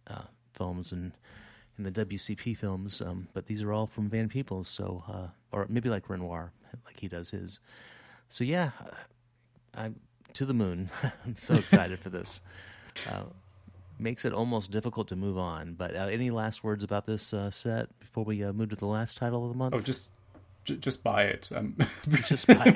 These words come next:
Speaker 1: it.
Speaker 2: <laughs> Anyone listening, just, just get it. <laughs> Trust me.
Speaker 1: Yeah, it's, it looks like it's such a, such value. Um, the best hundred bucks you'll spend, uh, assuming it's a hundred bucks. But, uh, and the, the last one is from a filmmaker I, I adore,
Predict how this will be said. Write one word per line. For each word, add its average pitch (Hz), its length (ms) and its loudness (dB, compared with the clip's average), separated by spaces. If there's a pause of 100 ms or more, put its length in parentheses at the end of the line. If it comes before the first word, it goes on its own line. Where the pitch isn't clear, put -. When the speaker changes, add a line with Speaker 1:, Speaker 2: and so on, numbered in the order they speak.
(140)
Speaker 1:
it. - 220 6
Speaker 2:
<laughs> - 0 -
Anyone 170 460 12
listening, 127 340 8
just, 143 380 2
just - 280 -6
get 117 200 4
it. - 180 0 (100)
<laughs> - 120 -20
Trust - 320 -2
me. - 80 2
Speaker 1:
Yeah, - 80 0 (560)
it's, - 280 -2
it 127 140 -2
looks 131 220 -2
like 90 180 -2
it's - 400 -8
such - 280 -4
a, 85 140 -6
such - 200 -6
value. 82 420 -4 (300)
Um, 95 280 -12
the 98 80 -12
best 104 200 -2
hundred 92 200 -4
bucks 90 260 -6
you'll 85 80 -8
spend, 85 340 -12
uh, 87 220 -12
assuming 90 320 -6
it's 85 160 -10
a 87 60 -10
hundred 87 240 -8
bucks. - 320 -14
But, - 120 -8 (800)
uh, 110 240 0
and 127 140 2 (140)
the, 135 80 -6 (100)
the 123 80 -6
last 139 380 -2
one 170 160 2
is 127 240 2
from 127 260 0
a - 180 -4
filmmaker 135 520 0
I, 117 380 2
I 113 60 2 (120)
adore, 120 500 0